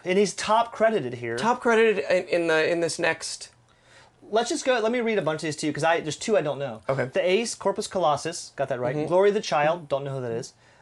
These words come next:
Speaker 1: Um, I assume one of the War Pups. I don't know.
Speaker 2: Maybe one of the War Pups, yeah.
Speaker 1: Morsov,
Speaker 2: But
Speaker 1: the Rock Rider Chief, the Prime
Speaker 2: but is
Speaker 1: Imperator.
Speaker 2: Yeah.
Speaker 1: Imperator, Imperator. Chanting
Speaker 2: Mm-hmm.
Speaker 1: War Boy, Bloodshed War Boy, War Rig War Boy, Milking Mother. All those, all those, I, I know who they are.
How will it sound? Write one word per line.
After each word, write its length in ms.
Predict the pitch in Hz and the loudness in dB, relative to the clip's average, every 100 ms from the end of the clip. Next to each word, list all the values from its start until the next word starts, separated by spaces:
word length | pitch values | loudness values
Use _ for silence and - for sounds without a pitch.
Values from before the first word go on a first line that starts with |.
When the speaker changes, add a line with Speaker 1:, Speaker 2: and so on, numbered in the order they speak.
| _ | _
Speaker 1:
Um, 300 | 151 147 139 | 0 2 2
I 120 | 139 151 | 0 -2
assume 300 | - 185 156 | -2 -2 0
one 120 | 151 | 0
of 40 | |
the 60 | 135 | 0
War 200 | 127 139 | 2 0
Pups. 340 | - 120 - | -2 -6 -8
I 60 | - | -12
don't 120 | 123 | -12
know. 80 | 117 | -6
Speaker 2:
Maybe 180 | 123 123 | -4 0
one 120 | 131 | 0
of 60 | 127 | 2
the 60 | |
War 140 | 117 127 | 0 0
Pups, 280 | 123 131 165 | -2 -4 0
yeah. 120 | 180 | 2
Speaker 1:
Morsov, 400 | 202 220 208 220 | 2 4 4 4
Speaker 2:
But 120 | 143 127 | 4 4
Speaker 1:
the 60 | |
Rock 240 | 170 170 185 | 4 4 2
Rider 180 | 175 | 0
Chief, 320 | 170 180 175 - | -2 -4 -4 -6
the 80 | |
Prime 220 | 147 170 160 | -4 0 4
Speaker 2:
but 80 | |
is 160 | 143 - | 4 2
Speaker 1:
Imperator. 400 | 151 139 127 156 | 0 0 -2 -4
Speaker 2:
Yeah. 280 | 156 110 123 - _ | -2 0 -2 -6 _
Speaker 1:
Imperator, 520 | 151 151 160 170 180 | -8 -2 0 0 0
Imperator. 580 | 180 156 147 127 120 151 _ _ _ _ | -2 -2 -2 0 -2 -6 _ _ _ _
Chanting 360 | - 160 156 180 | -4 -4 -2 -2
Speaker 2:
Mm-hmm. 80 | 160 | 0
Speaker 1:
War 140 | 156 | 0
Boy, 400 | 135 131 135 156 _ _ | 0 0 -2 -4 _ _
Bloodshed 540 | 135 156 160 - 160 139 | -2 0 0 0 0 0
War 180 | 135 | -2
Boy, 400 | 127 123 120 131 - _ | -2 -2 -4 -4 -10 _
War 340 | 165 143 165 151 | -4 0 2 2
Rig 180 | 139 123 | 2 0
War 220 | 120 123 | -2 -4
Boy, 360 | 113 113 113 127 143 | -4 -4 -4 -8 -6
Milking 360 | 147 139 151 | -4 -4 -6
Mother. 420 | 135 120 120 120 - _ _ _ - | -4 -4 -4 -8 -12 _ _ _ -2
All 180 | 190 220 | 2 4
those, 280 | 247 208 190 | 2 0 -2
all 160 | 175 196 | 0 2
those, 240 | 208 190 | 2 2
I, 100 | 170 143 | -2 -4
I 100 | 165 | -4
know 180 | 151 143 | -2 -2
who 60 | 139 | -2
they 120 | 123 | -4
are. 200 | 107 | -6